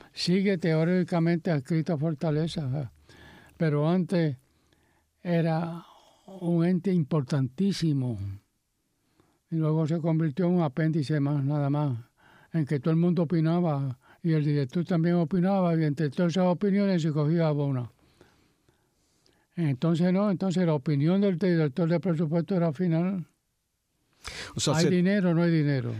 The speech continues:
Speaker 2: se
Speaker 1: Sí,
Speaker 2: tra-,
Speaker 1: hay dinero.
Speaker 2: se traían proyectos y los proyectos los evaluaba el departa-, el, la oficina de presupuesto.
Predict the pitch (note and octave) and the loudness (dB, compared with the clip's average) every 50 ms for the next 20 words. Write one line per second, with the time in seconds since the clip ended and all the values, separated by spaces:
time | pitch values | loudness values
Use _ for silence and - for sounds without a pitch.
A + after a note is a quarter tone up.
0 | A2 - - D3 C#3 D#3+ D#3+ D3+ C#3+ D3 D3+ C#3+ C#3 C3+ C3 C3 B2 A#2+ A#2+ B2 | -10 -6 -2 0 2 2 2 2 2 2 0 0 0 0 0 0 -2 -2 -4 -4
1 | B2+ B2 D3+ C#3 C3 C#3 C3+ C3+ C#3 D3 E3+ F3+ F3+ - F#3 F3 E3 D#3 E3+ F3+ | -2 0 0 0 0 0 0 2 2 2 2 0 0 0 0 0 2 2 0 0
2 | E3+ - - D#3+ C3+ C3+ C3+ A#2+ A2 - B2+ A#2+ A#2 A#2+ B2 C3 C3 - D#3 C#3 | -2 -4 -2 -2 0 2 0 0 -2 -2 0 0 2 2 0 -2 -2 -2 0 0
3 | C3+ C#3 B2+ B2 B2+ B2+ A2+ A2 G#2+ A#2 A#2+ B2 C3 C3 B2+ B2 A#2 G#2 - A#2+ | 2 2 2 2 2 2 2 2 2 2 2 2 2 2 0 0 0 -2 -2 -4
4 | A2 G2 - - - G#2+ G2+ G2+ G2 G2 G2 - - - G2+ G2+ G2+ G2 - G#2 | -4 -4 -4 -4 -2 0 0 0 0 0 -2 -4 -4 -4 -2 -2 -2 -2 -2 -4
5 | - - A#2 A2+ A2 A#2 A#2+ A2+ G2+ - G#2+ G2 - A2 A#2+ A#2+ G2+ F2+ - - | -2 -2 0 0 0 0 0 0 -2 -2 -4 -4 -4 -4 -2 -2 -2 -2 -4 -8
6 | D2+ | -12